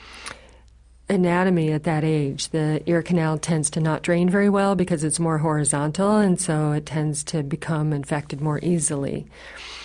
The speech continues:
And, but if you use repetitive antibiotics, what you can see, many kids, the ear infections will go away, but then they'll develop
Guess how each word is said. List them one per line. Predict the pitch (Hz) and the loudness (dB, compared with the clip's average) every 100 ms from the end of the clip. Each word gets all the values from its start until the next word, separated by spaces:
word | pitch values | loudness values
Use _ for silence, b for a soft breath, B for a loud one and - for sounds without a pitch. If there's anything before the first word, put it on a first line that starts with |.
| B B B - - | B B B -20 -10
And, | - 196 185 175 175 B B B | 0 2 4 2 -2 B B B
but | 202 | 0
if | 196 208 | 2 4
you | |
use | 202 214 240 240 233 | 4 6 6 6 4
repetitive | 196 185 202 202 190 170 170 - | 2 0 2 2 4 4 2 0
antibiotics, | - 185 165 170 185 262 190 165 160 - - - | 0 2 2 2 2 2 2 0 -2 -6 -8 -8
what | - 185 - | 0 0 2
you | 190 | 0
can | 190 196 | 2 2
see, | 175 - - 247 247 175 170 170 | 2 2 4 6 6 4 2 2
many | 180 202 233 | 4 4 4
kids, | 233 269 254 175 165 | 4 4 6 4 2
the | - - | 0 2
ear | 202 | 4
infections | 208 214 196 - 185 | 4 2 0 2 0
will | 175 | 0
go | 170 180 170 | 0 2 2
away, | 170 196 214 170 170 | 4 4 4 4 2
but | 175 165 | 0 0
then | 175 185 | 2 4
they'll | 180 180 | 4 4
develop | 165 165 170 170 170 - | 2 0 2 2 0 -4